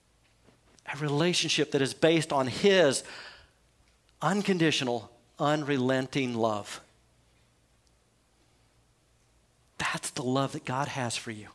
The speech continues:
It's unconditional. And it's unrelenting. He is gonna pursue you and pursue you and pursue your heart. Not so that, "Hey, turn around here. I've got something, I've got a bone to pick with you and,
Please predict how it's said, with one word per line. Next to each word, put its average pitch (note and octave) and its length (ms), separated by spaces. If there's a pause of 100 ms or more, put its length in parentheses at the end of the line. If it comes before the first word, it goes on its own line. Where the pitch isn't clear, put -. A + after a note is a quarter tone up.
(460)
It's - 200
unconditional. F3 680 (1900)
And - 100
it's B2 220
unrelenting. A#2+ 680 (1700)
He D#3 140
is C#3 120
gonna C3+ 180
pursue C#3+ 420
you D3+ 380
and A2+ 160
pursue C3+ 520
you C#3+ 280 (240)
and B2+ 120
pursue B2+ 380
your B2+ 220
heart. A#2+ 320
Not F#3+ 320
so G#3+ 260
that, D3+ 400 (300)
"Hey, D#3 140
turn G#3 220
around F3+ 240
here. E3 200
I've D#3+ 100
got E3 160
something, D#3+ 320
I've D#3 160
got C3+ 120
a - 40
bone F3 240
to E3 60
pick E3+ 220
with D3+ 140
you E3+ 280
and, B2 160